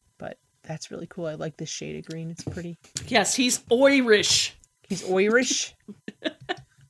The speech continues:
Speaker 1: Okay.
Speaker 2: He's Celtic.
Speaker 1: All right.
Speaker 2: He's so cool.
Speaker 1: He is cool. I like him.
Speaker 2: He's got, um, he's got the,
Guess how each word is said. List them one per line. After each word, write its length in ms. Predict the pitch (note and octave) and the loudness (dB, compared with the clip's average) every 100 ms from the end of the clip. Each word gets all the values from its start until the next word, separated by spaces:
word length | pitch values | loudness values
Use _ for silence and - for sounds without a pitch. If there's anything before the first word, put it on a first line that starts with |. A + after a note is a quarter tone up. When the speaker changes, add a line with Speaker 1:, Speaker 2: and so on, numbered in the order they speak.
| - | -8
Speaker 1:
Okay. 480 | E3+ G3 - A#2+ C3+ - _ _ _ - - | -8 -6 -6 -6 -8 -12 _ _ _ -18 -10
Speaker 2:
He's 140 | G#3 | -10
Celtic. 520 | - G4 G#4+ - - - | -6 -6 -4 -6 -6 -10
Speaker 1:
All 80 | G#3 | -10
right. 240 | D#3+ A#3 _ _ _ - _ | -8 -10 _ _ _ -20 _
Speaker 2:
He's 180 | D#4 D#4+ | -2 -2
so 240 | - F4+ | 0 -2
cool. 340 | F#4+ - F4+ F#4+ | -4 -4 -2 0
Speaker 1:
He 80 | E4 | 0
is 160 | G#4 | 0
cool. 300 | - - D#3 | 0 -2 2
I 140 | E3 F3+ | 2 0
like 240 | F4 G#4+ | -2 -6
him. 240 | - D#3+ D3 - _ _ _ _ _ _ _ | -8 -8 -12 -20 _ _ _ _ _ _ _
Speaker 2:
He's 260 | - B3+ C4 | -8 -4 -2
got, 380 | D4 D4+ D4+ D4 | 4 6 6 4
um, 380 | A3+ A3 G#3 G#3 _ _ _ _ _ _ _ | 2 2 0 -4 _ _ _ _ _ _ _
he's 200 | - C4 | -8 -6
got 340 | - D4 D4+ D4+ | -2 -2 -2 -2
the, 580 | C4 A#3+ A#3 - - | 0 0 -2 -4 -10